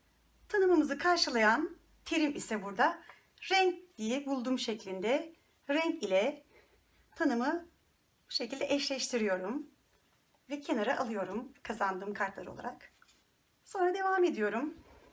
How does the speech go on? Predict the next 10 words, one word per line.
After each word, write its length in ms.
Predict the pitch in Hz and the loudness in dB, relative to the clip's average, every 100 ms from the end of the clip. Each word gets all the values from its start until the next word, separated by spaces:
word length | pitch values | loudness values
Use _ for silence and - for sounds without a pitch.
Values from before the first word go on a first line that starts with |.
| - _ _ - - - - - | -20 _ _ -18 -16 -16 -20 -2
Hareketsiz, 920 | 311 311 311 285 - 302 302 - - _ _ - | -2 0 -2 -2 -4 0 0 0 -4 _ _ 0
yani 460 | 294 226 302 339 - _ _ | 2 4 0 -4 -10 _ _
ölü 200 | 302 302 | 2 4
doğa 240 | 269 254 208 | 6 6 4
resmi. 440 | 196 - 170 - _ _ _ _ _ _ - - _ | -2 -4 -6 -8 _ _ _ _ _ _ -20 -20 _
Genelde 320 | 359 370 339 302 | 0 4 4 4
bunu 160 | 320 | 0
karıştırıyoruz. 920 | 320 285 - 320 240 190 240 302 - - _ _ - | 0 0 0 0 0 0 -2 -6 -10 -12 _ _ -8
Ee, 360 | 220 220 226 269 | -4 -2 -2 2
ama 380 | 320 269 339 | 4 4 2